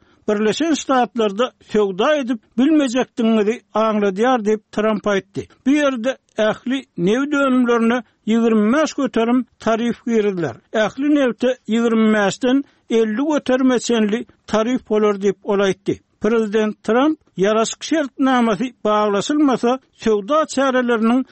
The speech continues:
bir aýyň içinde görüljekdigini, ýagny durmuşa geçiriljekdigini hem sözüniň üstüne goşdy. Aktam ýigirmi beşinji martda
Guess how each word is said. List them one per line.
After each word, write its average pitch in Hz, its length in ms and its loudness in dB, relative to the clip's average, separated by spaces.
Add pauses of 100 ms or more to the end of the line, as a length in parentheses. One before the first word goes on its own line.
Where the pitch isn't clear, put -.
(220)
bir 254 100 2
aýyň 277 340 2
içinde 226 360 0 (180)
görüljekdigini, 202 800 0
ýagny 277 320 2 (280)
durmuşa 226 500 0 (120)
geçiriljekdigini 220 960 0
hem 233 180 0 (260)
sözüniň 226 500 0 (100)
üstüne 220 420 0
goşdy. 202 280 -2 (280)
Aktam 220 540 0 (200)
ýigirmi 226 340 2
beşinji 208 440 0
martda 269 520 0